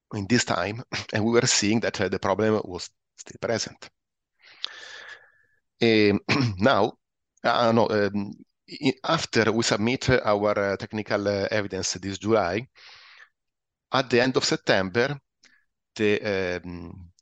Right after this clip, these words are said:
Constitutional Court, um, comment on the appeal and revert it and said that, "No, no, Glovo, you have to pay the fine." So now, after two years, you see that Glovo had to pay the fine, had to implement remediation two years ago,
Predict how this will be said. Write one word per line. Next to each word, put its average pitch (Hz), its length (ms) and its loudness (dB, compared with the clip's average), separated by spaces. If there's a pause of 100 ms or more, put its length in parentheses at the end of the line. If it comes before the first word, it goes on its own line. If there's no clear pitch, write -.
(160)
Constitutional 113 560 0
Court, - 440 -4 (1800)
um, 90 520 -6 (1300)
comment 127 580 6
on 113 180 2
the 107 80 4
appeal 104 540 0 (340)
and 104 180 0
revert 135 380 2
it - 260 -14 (500)
and 117 120 4
said 113 320 4
that, 110 120 2
"No, 131 100 2
no, 117 140 4
Glovo, 107 300 0
you 101 80 -4
have 117 120 -6
to 98 100 -14
pay - 140 -4
the 90 100 -6
fine." - 380 -12 (400)
So 107 200 4
now, 127 320 8
after 104 300 -2
two 135 200 -2
years, 117 320 2
you 107 140 -2
see - 160 -4
that 95 120 -4
Glovo 95 300 2
had 101 160 -8
to - 80 -10
pay 143 120 -4
the 143 120 2
fine, 85 400 0 (220)
had 117 180 0
to 131 60 0
implement 117 320 2
remediation 110 560 2
two 110 100 -8
years 104 240 -2
ago, 110 320 -2